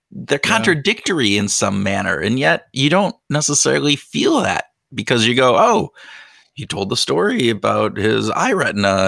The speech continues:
Speaker 1: and that makes perfect sense in how we're thinking through this," and all those other things. And you just go, "He pulled that out of thin air, and he was just able to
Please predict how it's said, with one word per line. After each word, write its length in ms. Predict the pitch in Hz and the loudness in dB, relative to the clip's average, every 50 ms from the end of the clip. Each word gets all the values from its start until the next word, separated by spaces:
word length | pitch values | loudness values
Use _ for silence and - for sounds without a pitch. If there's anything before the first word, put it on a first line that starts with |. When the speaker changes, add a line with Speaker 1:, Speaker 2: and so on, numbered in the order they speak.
| 98 | 2
Speaker 1:
and 180 | 98 98 98 98 | 2 2 2 2
that 160 | 110 143 165 | 0 0 0
makes 200 | 196 165 151 - | 0 0 -2 -2
perfect 400 | - - - - - - 175 - | -4 -4 -4 -2 -2 -2 -2 0
sense 320 | - - 262 285 - - - | 0 0 0 -2 -2 -2 -2
in 80 | 104 | -2
how 180 | 107 - 120 110 | 0 0 -2 -2
we're 160 | - - 120 | 0 -2 -2
thinking 320 | 113 - - - - 143 139 | -2 -2 -4 -4 -4 -4 -4
through 220 | - - 233 247 | -4 -4 -2 -2
this," 280 | 190 127 98 95 - - | -2 -2 -4 -4 -2 -2
and 120 | 117 127 | -2 0
all 140 | 135 170 196 | 0 0 0
those 200 | 202 214 196 190 | 0 0 2 2
other 180 | 214 190 - 165 | 2 0 0 -2
things. 260 | - - 208 220 - - - - - - _ - - - _ | -2 -2 -2 -2 -2 -4 -6 -12 -16 -18 _ -20 -20 -10 _
And 140 | 175 175 185 | -2 2 2
you 80 | 202 196 | 2 2
just 260 | 190 208 208 - - | 2 0 -2 -2 -2
go, 340 | - 190 190 185 175 165 - - - - _ | 0 2 4 4 2 2 -2 -8 -20 -20 _
"He 120 | - - 240 | -4 -4 -4
pulled 300 | 226 - - 196 196 165 170 | -2 0 0 0 0 0 0
that 220 | 226 214 - - - | -2 -2 -4 -2 -2
out 180 | 208 190 170 | -2 -2 0
of 180 | 175 175 - - - _ _ _ _ _ _ - | -2 -4 -6 -10 -20 _ _ _ _ _ _ 0
thin 160 | 185 202 208 | 2 2 2
air, 480 | 233 294 302 294 170 - - 90 104 - - | 2 2 0 0 0 0 0 -2 -4 -6 -4
and 220 | 127 135 143 143 | -2 -2 0 0
he 120 | 156 160 160 | 2 2 2
was 160 | 151 165 156 | 2 2 0
just 200 | - - 160 - | 0 -2 -2 0
able 220 | 160 160 147 151 151 | -2 0 0 2 2
to 80 | 143 | 2